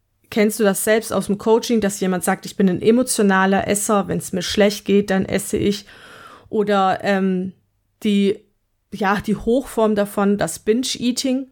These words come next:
beispielsweise, das wird meist genau durch so ein Verhalten ausgelöst, weil durch dieses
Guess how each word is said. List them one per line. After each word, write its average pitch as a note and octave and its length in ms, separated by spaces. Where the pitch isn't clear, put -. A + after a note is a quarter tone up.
beispielsweise, G3+ 920
das G#3+ 360
wird G#3 200
meist G3+ 520
genau G#3+ 340
durch G3+ 220
so B3 240
ein G#3+ 260
Verhalten G3 560
ausgelöst, G#3+ 800
weil G#3 160
durch G#3+ 240
dieses G#3+ 540